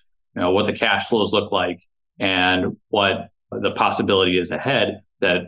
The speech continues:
a company can maintain its cash flows or grow them, as well as for the shareholder, what does the buyback and dividend situation look like? So all those things matter. Looking at the economic moat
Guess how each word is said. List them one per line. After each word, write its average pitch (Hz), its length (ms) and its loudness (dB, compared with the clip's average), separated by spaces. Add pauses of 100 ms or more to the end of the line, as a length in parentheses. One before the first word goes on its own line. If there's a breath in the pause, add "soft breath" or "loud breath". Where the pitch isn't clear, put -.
a - 60 -2
company 101 440 -2
can 95 260 0
maintain 98 360 2
its 104 120 -4
cash 92 280 0
flows 92 240 0
or 85 60 -4
grow 127 260 2
them, 92 320 0 (300)
as 110 160 0
well 123 240 4
as 107 220 2
for 107 120 -2
the 90 60 -2
shareholder, 98 720 2
what 113 140 0
does 113 120 2
the 107 80 -2
buyback 104 560 2
and 98 160 -4
dividend 110 320 0
situation 92 480 -4
look 85 200 -2
like? 113 240 -4 (400 loud breath)
So - 100 -2
all 123 160 4
those 139 180 -2
things 113 220 0
matter. 95 460 0 (380)
Looking 123 320 0
at 104 140 0
the 104 140 0
economic 101 400 0
moat 95 360 -2